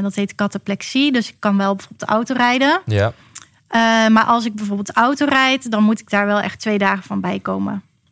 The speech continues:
Speaker 2: Wauw.
Speaker 1: Of als ik, eh, zoals nu, zo'n podcast vind ik superleuk en het geeft me ook energie. Maar ik moet dan, ik moet dan niet, eh, vanavond nog een, eh, live webinar voor mijn volgers doen. Of, eh,
Speaker 2: Nee.
Speaker 1: morgenochtend een, eh,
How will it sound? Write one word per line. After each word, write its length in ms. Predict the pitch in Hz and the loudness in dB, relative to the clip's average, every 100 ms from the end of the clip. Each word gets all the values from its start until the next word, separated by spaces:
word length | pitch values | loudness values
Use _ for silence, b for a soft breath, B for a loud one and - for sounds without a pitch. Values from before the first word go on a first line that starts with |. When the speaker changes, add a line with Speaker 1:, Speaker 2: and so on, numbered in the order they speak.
| _ _ _ - | _ _ _ -2
Speaker 2:
Wauw. 240 | 104 104 | 2 2
Speaker 1:
Of 180 | 92 - | 0 -4
als 260 | - 208 220 | -2 0 -2
ik, 200 | 214 - | -6 -4
eh, 560 | 214 202 202 202 202 202 | -2 0 2 2 0 -2
zoals 280 | - 214 202 | -2 -2 4
nu, 260 | 233 247 | 6 4
zo'n 200 | 226 220 | 2 -2
podcast 640 | - 247 - 233 233 220 - | -2 -8 -2 2 2 0 -2
vind 140 | 226 | 0
ik 60 | - | 0
superleuk 640 | - 285 247 226 254 302 | 0 2 2 2 2 0
en 60 | 226 | -2
het 100 | - | -4
geeft 360 | - 247 262 | -2 0 2
me 100 | 254 | 2
ook 200 | 226 233 - | 2 -2 -2
energie. 640 | 226 226 - 269 349 339 B B B B | 2 2 2 2 2 -2 B B B B
Maar 300 | 220 220 220 | 2 2 2
ik 160 | 214 - | 0 2
moet 200 | 214 - | 2 2
dan, 200 | 208 196 | 0 -2
ik 120 | - | -6
moet 220 | 208 202 202 | -2 -2 -2
dan 220 | 202 196 | -4 2
niet, 320 | 214 220 - | 2 2 -4
eh, 240 | - 226 220 | -4 -2 0
vanavond 440 | - 233 214 220 | 2 2 2 0
nog 220 | 214 214 - | -4 -4 0
een, 200 | 220 214 | 2 4
eh, 180 | 208 208 | 4 2
live 440 | 202 202 202 - | 2 2 0 -2
webinar 600 | 202 196 202 190 190 196 196 | -2 0 0 2 2 0 -4
voor 160 | 196 | -4
mijn 120 | 196 | -4
volgers 380 | 196 196 196 202 | -4 -6 -6 -6
doen. 300 | - 185 190 | -2 0 0
Of, 260 | 190 196 - | -2 -6 -2
eh, 380 | 196 190 190 196 | 0 0 -2 -2
Speaker 2:
Nee. 100 | 196 | 0
Speaker 1:
morgenochtend 840 | 202 196 202 - 214 - 208 196 | 2 2 2 -2 -6 -4 -2 0
een, 180 | 202 202 | 2 2
eh, 320 | 190 190 190 | 2 2 0